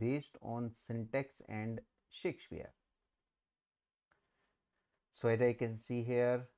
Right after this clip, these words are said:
राधा, प्रिशा, श्वेता, अर्चना, अमन, अजब, ऑलराइट अजब, सैली, रवीश, चेतन, बहुत अच्छे बच्चों।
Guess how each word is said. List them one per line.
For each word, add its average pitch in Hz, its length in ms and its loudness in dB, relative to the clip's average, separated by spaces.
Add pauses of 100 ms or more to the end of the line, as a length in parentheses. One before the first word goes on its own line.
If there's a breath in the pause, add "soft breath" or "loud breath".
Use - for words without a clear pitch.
(140)
राधा, 113 540 4
प्रिशा, 110 600 -2
श्वेता, 113 840 -2 (1200)
अर्चना, 113 540 -2 (140)
अमन, 113 580 -2 (1300)
अजब, 113 440 2 (680)
ऑलराइट 107 420 2
अजब, 110 340 0
सैली, 117 680 -2
रवीश, 107 640 -4 (140)
चेतन, 110 560 -2 (1700)
बहुत 113 540 2
अच्छे 98 200 -8
बच्चों। 82 280 -10